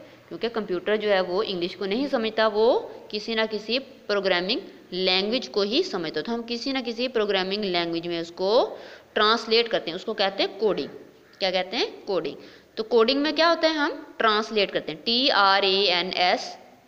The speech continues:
एल ए टी ई, translate। तो हमारी fill in the blanks जो है वो complete हो गई। अब हम next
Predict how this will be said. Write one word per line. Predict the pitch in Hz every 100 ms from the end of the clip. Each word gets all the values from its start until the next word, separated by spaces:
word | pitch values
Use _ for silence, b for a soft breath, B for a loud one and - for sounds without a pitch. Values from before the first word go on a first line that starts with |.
| -
एल | 208 262
ए | 269 208 202 202
टी | 185
ई, | 165 147 -
translate। | 190 147 - 120 - B B B B -
तो |
हमारी | 190 190 190
fill | 214
in | 214
the | 214 202
blanks | 190 190 190
जो | 208
है |
वो | 190 190
complete | 190 185 170 170 269
हो | 262
गई। | 277
अब | - 196 202
हम | 214 208
next | 196 175 202 -